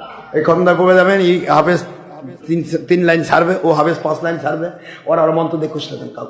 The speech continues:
কুশ না দেন, লোকমা জান দেশ না, কথা কন না কেন? লোকমান জান দেশ না, লোকমা দেশ নাই, ওই কয় পাতা পার হয়ে গেছে আল্লাহ জানে। আপনি খালি মশা মারতেছেন আর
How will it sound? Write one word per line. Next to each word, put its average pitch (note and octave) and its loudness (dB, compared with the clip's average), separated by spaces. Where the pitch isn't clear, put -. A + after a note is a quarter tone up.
কুশ D#3+ -6
না C3+ -8
দেন, D3 -14
লোকমা E3 -2
জান C3+ -4
দেশ D3+ -10
না, C3+ -12
কথা D#3 4
কন E3 2
না D#3+ -2
কেন? C#3 -6
লোকমান G#3+ 4
জান G#3 4
দেশ E3+ 0
না, - -8
লোকমা G#3 4
দেশ G#3+ 4
নাই, A#3 6
ওই A3 4
কয় G#3 6
পাতা G#3+ 0
পার F#3+ 2
হয়ে G3+ 4
গেছে G#3+ 2
আল্লাহ E3 0
জানে। C3 -6
আপনি F#3+ 2
খালি G3 2
মশা G3+ 2
মারতেছেন F#3+ 0
আর F3 -4